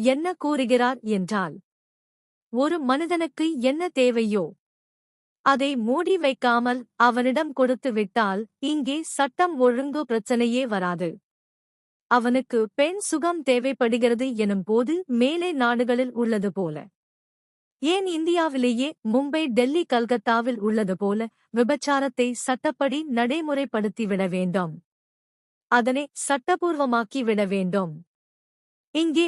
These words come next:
உத்தமன் வேஷம் போட்டு கொண்டிருக்கும் பலர் விமானம் பிடித்து தாய்லாந்துக்கு செல்கிறான். நம்முடைய நாட்டின் மூன்றாயிரம் கோடி ரூபாய் பணம் வருஷா வருஷம் தாய்லாந்துக்கு சென்று கொண்டிருக்கிறது. அதனை தடுக்க வேண்டும். இங்கே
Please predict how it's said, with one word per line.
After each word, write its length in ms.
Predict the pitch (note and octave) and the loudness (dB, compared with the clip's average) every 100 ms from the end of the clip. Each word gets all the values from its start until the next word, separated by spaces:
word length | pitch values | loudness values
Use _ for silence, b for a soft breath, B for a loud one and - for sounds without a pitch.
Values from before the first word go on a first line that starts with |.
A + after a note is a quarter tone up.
| - | 2
உத்தமன் 480 | C4+ - E4+ F4 E4+ | -2 2 0 0 0
வேஷம் 400 | B3+ C4 C#4+ B3+ | 0 0 0 0
போட்டு 320 | A3+ A3+ - C#4 | 2 0 0 -2
கொண்டிருக்கும் 640 | A3 G#3 G3+ F#3 A3 G3 E3+ | 2 2 2 0 -2 -2 0
பலர் 360 | B3 B3 D4+ | 2 2 0
விமானம் 480 | B3 A#3+ B3 B3+ A#3 | 0 0 0 0 -2
பிடித்து 380 | G3 F#3+ F3+ G3+ F3+ - | -2 -2 -2 -2 -4 -4
தாய்லாந்துக்கு 680 | - B3 D#4 D#4 C4 A3+ G#3+ | 0 0 0 0 0 -2 -2
செல்கிறான். 560 | F#3+ G3 F3 F#3 E3+ C#3+ - _ _ _ _ _ _ _ _ - | -2 -2 0 0 -2 -6 -14 _ _ _ _ _ _ _ _ 0
நம்முடைய 440 | A#3 C4 C#4 D4+ E4 | 0 2 2 0 0
நாட்டின் 460 | A#3+ A#3+ C#4+ D#4 D4 | 2 0 0 -2 -2
மூன்றாயிரம் 720 | A3+ C4 F4 E4+ F4 F4 F4+ | 0 0 0 -2 0 0 -2
கோடி 260 | D4 C#4+ C#4+ | -2 0 0
ரூபாய் 440 | B3 A3+ A#3 A3+ - | 0 2 0 0 0
பணம் 340 | A3 A#3 B3 | 0 0 0
வருஷா 360 | A3 A#3+ A3+ B3+ | 0 -2 -2 -2
வருஷம் 440 | G#3 G3+ G3+ A3 F#3 | 0 -2 -2 -2 -2
தாய்லாந்துக்கு 720 | F#3+ A3 D4 D#4+ D4 B3 - B3+ | 0 0 0 -2 0 -2 0 -2
சென்று 360 | - A#3+ A#3+ C#4+ | 0 0 0 -2
கொண்டிருக்கிறது. 720 | A#3+ G#3+ G3 F#3+ G#3 F3+ E3+ D#3 _ _ _ _ _ _ _ _ _ | 0 2 0 0 -2 -2 -4 -8 _ _ _ _ _ _ _ _ _
அதனை 320 | B3+ C#4 D#4+ F4+ | 0 2 -2 -2
தடுக்க 400 | - A#3+ B3 B3 | 0 2 2 0
வேண்டும். 460 | G3+ F#3+ F3+ F#3 D#3 E3 _ _ _ _ _ _ _ _ - | 0 -2 -2 -4 -6 -14 _ _ _ _ _ _ _ _ -4
இங்கே 300 | D#4 D#4+ D4 | -2 0 0